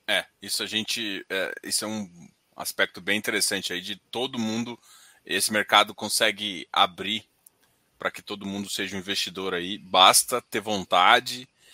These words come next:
e, é claro, né, tem que fazer uma reserva de capital aí pra se investir e se, e colocar um, um dinheiro aí. Bom, vamos começar um assunto bem fácil, eu acho que eu quero começar bem tranquilo, né? Falar desse,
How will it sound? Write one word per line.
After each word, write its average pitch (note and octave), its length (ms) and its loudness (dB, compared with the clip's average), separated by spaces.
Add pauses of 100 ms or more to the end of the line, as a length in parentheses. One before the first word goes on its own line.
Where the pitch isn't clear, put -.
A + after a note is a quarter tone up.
(180)
e, B2 320 -6
é G#2+ 120 -2
claro, A2 440 8
né, G2+ 160 -2
tem G#2+ 180 -4
que - 60 -18
fazer A2+ 200 -6
uma C#3 120 0
reserva G#2+ 380 4
de - 80 -10
capital G2 380 0
aí F#2+ 160 -4
pra F#2+ 240 -4
se - 200 -4
investir F#2+ 600 -6
e G#2 100 -6
se, G2 300 -4 (400)
e F3+ 60 -20
colocar G#2 420 0
um, G2 200 2
um F2+ 340 -6
dinheiro F2 360 -6
aí. D#2+ 140 -16 (640)
Bom, E3 200 8 (100)
vamos G3 240 4
começar A#3 500 8
um G#3+ 80 6
assunto G#3+ 420 0
bem C#3+ 380 4
fácil, - 540 2
eu A2+ 80 0
acho E3 160 0
que - 60 -6
eu F#3 60 -8
quero F#3 200 0
começar F3 380 -4
bem F3 200 -8
tranquilo, A#2 720 -8
né? A#2 180 -2 (640)
Falar E3 460 12
desse, F#3 380 0